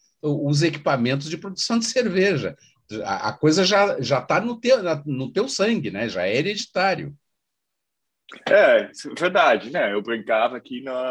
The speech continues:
Speaker 2: né, no, no, no prédio da cervejaria com meus amigos.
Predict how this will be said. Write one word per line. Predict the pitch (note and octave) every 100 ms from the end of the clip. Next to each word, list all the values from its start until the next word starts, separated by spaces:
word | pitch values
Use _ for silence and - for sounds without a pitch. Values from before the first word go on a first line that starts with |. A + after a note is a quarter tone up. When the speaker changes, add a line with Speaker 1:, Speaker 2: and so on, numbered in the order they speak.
| B2+ B2+ B2
Speaker 2:
né, | A#2+ C3+
no, | C#3+ A#2+ A#2
no, | A#2+ A2+ B2
no | B2
prédio | A#2+ A#2 A#2 B2 C#3+
da | C3+
cervejaria | - D3 C#3+ C#3+ D3 D#3 D#3+ D#3+
com | -
meus | D3+ D3+ D3+
amigos. | E3+ F#3 F3+ A#2+